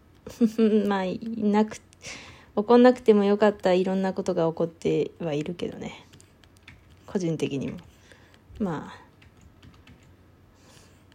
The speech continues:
これから年末にかけて、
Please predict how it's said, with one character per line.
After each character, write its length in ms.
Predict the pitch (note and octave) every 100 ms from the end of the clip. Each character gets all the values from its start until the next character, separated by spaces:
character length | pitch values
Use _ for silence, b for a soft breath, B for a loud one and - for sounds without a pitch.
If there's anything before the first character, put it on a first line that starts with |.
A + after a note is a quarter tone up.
| _ _ - - _ _ _ _ _
こ 120 | - A3
れ 80 | G3+
か 120 | G3
ら 80 | G3
年 340 | F#3+ F#3+ G3
末 140 | - G#3+
に 100 | G#3+
か 100 | B3
け 120 | A#3
て、 220 | - A3